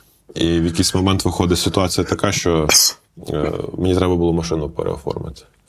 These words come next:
А там ці сервісні центри М В С, там ж, типу, черги, якісь мутки, там цих всіх чу-, чуваків. Е,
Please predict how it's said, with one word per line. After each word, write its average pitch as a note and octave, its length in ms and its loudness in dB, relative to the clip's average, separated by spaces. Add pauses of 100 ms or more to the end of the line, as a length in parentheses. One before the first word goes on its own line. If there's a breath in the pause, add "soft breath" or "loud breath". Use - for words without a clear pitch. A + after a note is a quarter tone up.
(220 soft breath)
А - 100 -2
там F2+ 180 0
ці - 100 -2
сервісні F#2 440 2
центри F#2 400 0
М F2+ 120 2
В F#2 60 0
С, A#2+ 380 -2
там E2+ 200 -2
ж, - 100 -8
типу, E2 240 -2 (440)
черги, G#2 580 -2
якісь D#2+ 340 -4
мутки, G#2 400 -2
там E2 200 -4
цих E2 180 -4
всіх E2 180 -4
чу-, E2 280 -6
чуваків. G#2+ 560 -2 (520 loud breath)
Е, - 140 -4